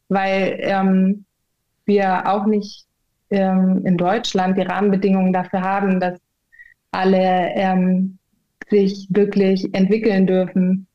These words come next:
in ihren, äh, Interessen und Fähigkeiten. Wenn wir das schaffen, dass das so ist, dass wenn wir Rahmenbedingungen dafür herstellen, und es geht natürlich von klein auf los, dann glaube ich da dran.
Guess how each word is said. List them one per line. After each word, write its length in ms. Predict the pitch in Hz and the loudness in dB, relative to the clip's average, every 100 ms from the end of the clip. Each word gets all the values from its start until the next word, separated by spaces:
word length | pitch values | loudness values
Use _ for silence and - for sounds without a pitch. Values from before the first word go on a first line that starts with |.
| _ _ _ _ | _ _ _ _
in 340 | 196 190 - | 2 2 2
ihren, 500 | 185 185 180 180 180 - - | 0 0 0 -2 -4 -8 -4
äh, 300 | 190 180 190 | 0 0 0
Interessen 460 | 190 196 190 196 | -2 -2 -2 0
und 160 | 180 180 | -2 0
Fähigkeiten. 920 | 196 190 190 180 170 170 196 226 247 - - _ _ | 0 0 -2 -6 -4 -2 0 0 -2 -8 -20 _ _
Wenn 180 | 202 214 | 0 2
wir 100 | 196 | 2
das 200 | 185 - | 0 -2
schaffen, 380 | 240 302 - 359 - _ | -4 -4 -4 -6 -8 _
dass 180 | 208 202 | -6 -2
das 180 | 196 196 | -4 -2
so 80 | |
ist, 300 | 185 254 277 - | -2 0 -2 -2
dass 240 | 202 185 | -4 -2
wenn 180 | 208 202 | 0 0
wir 100 | 196 | 0
Rahmenbedingungen 600 | 190 202 208 208 202 196 | 0 0 0 0 -2 0
dafür 240 | 190 185 185 | 0 -2 -2
herstellen, 560 | 180 208 - 262 262 | -2 -4 -4 -4 -2
und 100 | 208 | -2
es 120 | 190 190 | -4 -4
geht 120 | 190 | -4
natürlich 320 | 180 185 180 | -2 -2 -2
von 120 | 185 | -6
klein 300 | 185 185 190 | -4 -2 -2
auf 180 | 175 180 | -2 -2
los, 420 | 190 202 262 277 _ _ _ _ - _ _ _ _ - | 0 2 2 -2 _ _ _ _ -20 _ _ _ _ -4
dann 320 | 185 208 220 | -2 0 0
glaube 280 | 196 175 170 | 0 -2 -4
ich 80 | |
da 140 | - 151 | -6 -8
dran. 540 | 156 143 151 151 - | -6 -6 -6 -8 -14